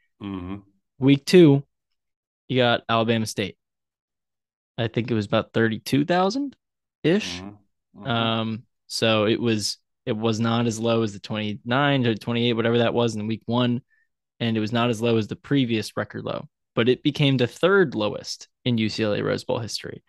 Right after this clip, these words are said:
Speaker 1: <laughs>
Speaker 2: And yeah, it was drizzling, raining a little bit early on in that game.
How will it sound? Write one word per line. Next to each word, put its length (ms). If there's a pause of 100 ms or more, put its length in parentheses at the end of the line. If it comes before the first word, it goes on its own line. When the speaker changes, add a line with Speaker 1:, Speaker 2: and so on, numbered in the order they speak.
(160)
Speaker 1:
<laughs> 80 (140)
Speaker 2:
And 380
yeah, 180
it 160
was 160
drizzling, 640
raining 380
a 60
little 200
bit 220
early 260
on 180
in 80
that 220
game. 380